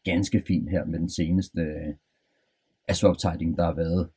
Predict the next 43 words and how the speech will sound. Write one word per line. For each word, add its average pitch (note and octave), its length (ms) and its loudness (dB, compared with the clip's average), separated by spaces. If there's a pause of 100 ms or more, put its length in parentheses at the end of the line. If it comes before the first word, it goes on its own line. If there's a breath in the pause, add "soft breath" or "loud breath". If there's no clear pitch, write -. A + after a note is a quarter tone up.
(120)
i F2 440 2
E C3+ 60 12
U-markedet, G#2+ 340 10
som F2+ 100 2
også E2 220 0
har E2 40 0
været D#2 100 -2
set E2 260 -2
i, D#2+ 260 0
øh, D#2 160 -6 (300)
i E2 140 -2 (320)
det E2+ 180 -4
danske F2 460 -2 (160)
marked E2 380 -2
her. D2 220 -4 (680)
Så C#3 140 6
har C3+ 120 12
vi B2 60 10
selvfølgelig C3 320 8
set, C3 240 6
at F#2+ 120 -2
flexerne B2 380 6
har, G2+ 380 6
øh, E2 80 0 (360)
tabt A#2+ 280 4
lidt A2 300 4 (180)
aswap-mæssigt G2+ 680 2 (100)
til, F#2+ 140 2
øh, E2 320 -2 (840 soft breath)
til A2 80 0
swapperne C3 420 10
selvfølgelig, C#3+ 560 4 (220)
og, G2+ 360 6
øh, F2 160 6
og F#2 60 0
det - 80 -2
har G#2+ 60 4
selvfølgelig F#2 300 4
også F#2 240 0
lige F#2+ 100 2
rykket F2+ 400 4
det G2 80 4
her F#2+ 200 6